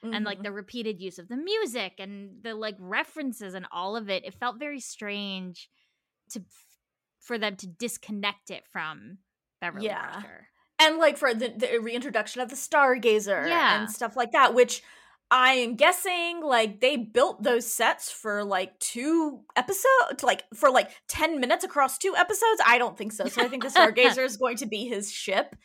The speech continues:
Speaker 2: in the thir-, in the third season.
Speaker 1: It feels like it. It, it does
Speaker 2: And
Speaker 1: feel like
Speaker 2: so,
Speaker 1: it,
Speaker 2: um,
Speaker 1: especially
Speaker 2: 'cause
Speaker 1: with
Speaker 2: I
Speaker 1: them being like, "Where's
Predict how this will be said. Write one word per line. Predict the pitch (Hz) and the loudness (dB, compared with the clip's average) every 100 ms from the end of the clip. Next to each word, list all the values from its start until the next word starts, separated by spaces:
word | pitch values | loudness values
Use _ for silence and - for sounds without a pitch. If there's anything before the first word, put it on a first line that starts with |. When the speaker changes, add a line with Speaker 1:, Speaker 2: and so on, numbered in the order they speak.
| _ - | _ -12
Speaker 2:
in | 233 | -8
the | 220 | -8
thir-, | 220 170 | -6 -6
in | - 220 | -4 -4
the | 202 | -4
third | 190 120 - | -8 -10 -8
season. | - 107 - 117 104 170 202 _ _ _ _ _ _ _ | -10 -10 -14 -14 -12 -14 -18 _ _ _ _ _ _ _
Speaker 1:
It | 247 | -12
feels | - 262 240 180 | -6 -4 -4 -6
like | 165 - | -12 -12
it. | - - - | -18 -20 -12
It, | 214 | -10
it | 196 202 | -8 -6
does | 202 202 | -4 -2
Speaker 2:
And | 214 | -2
Speaker 1:
feel | 185 | -2
like | 175 | -2
Speaker 2:
so, | 139 156 147 120 | -2 -2 -2 -6
Speaker 1:
it, | - | -6
Speaker 2:
um, | 170 156 | -4 -6
Speaker 1:
especially | 160 196 | -6 -4
Speaker 2:
'cause | 330 247 | 0 0
Speaker 1:
with | |
Speaker 2:
I | 202 | 2
Speaker 1:
them | 214 | 0
being | 208 202 | -2 -2
like, | 190 190 | -2 -4
"Where's | 359 453 | -4 -4